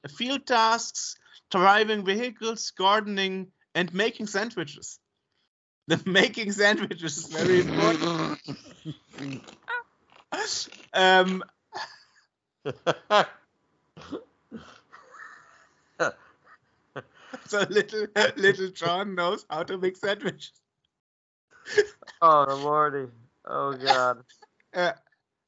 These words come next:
Speaker 2: I hope you're making sandwiches out of your,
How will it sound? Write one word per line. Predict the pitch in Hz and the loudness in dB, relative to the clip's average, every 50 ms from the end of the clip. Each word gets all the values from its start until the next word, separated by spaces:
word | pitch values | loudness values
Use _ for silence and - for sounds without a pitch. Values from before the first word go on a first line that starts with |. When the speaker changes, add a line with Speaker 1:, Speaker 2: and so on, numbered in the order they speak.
| - - | -4 0
Speaker 2:
I | - 165 185 | 0 2 2
hope | 185 180 180 180 - - | 4 2 2 2 0 -4
you're | 170 160 | -4 -2
making | 165 160 151 - 143 135 - - | -2 -2 -4 -6 -18 -18 -12 -6
sandwiches | 156 151 147 147 139 131 - 139 131 117 117 - | -2 -2 -2 -2 -4 -6 -8 -8 -10 -10 -10 -8
out | - 117 127 127 127 | -4 -2 -2 0 0
of | 127 117 - | -2 -4 -6
your, | 101 123 120 107 | -6 -6 -6 -8